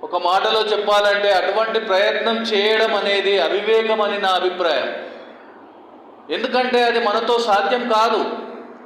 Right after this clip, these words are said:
అది అసంభవం. ఎన్నో లెక్కలేని, మనం ఊహించలేని, మనం జ్ఞాపకం కూడా ఉంచలేని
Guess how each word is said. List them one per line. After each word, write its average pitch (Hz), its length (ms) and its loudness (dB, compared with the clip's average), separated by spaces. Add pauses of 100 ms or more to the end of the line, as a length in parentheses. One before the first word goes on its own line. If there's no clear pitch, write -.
(760)
అది 160 160 -2
అసంభవం. 214 880 -2 (3250)
ఎన్నో 233 300 0
లెక్కలేని, 240 920 2
మనం 202 360 0
ఊహించలేని, 226 1120 0 (2250)
మనం 151 440 -4
జ్ఞాపకం 233 680 0
కూడా 240 220 2
ఉంచలేని 208 960 -2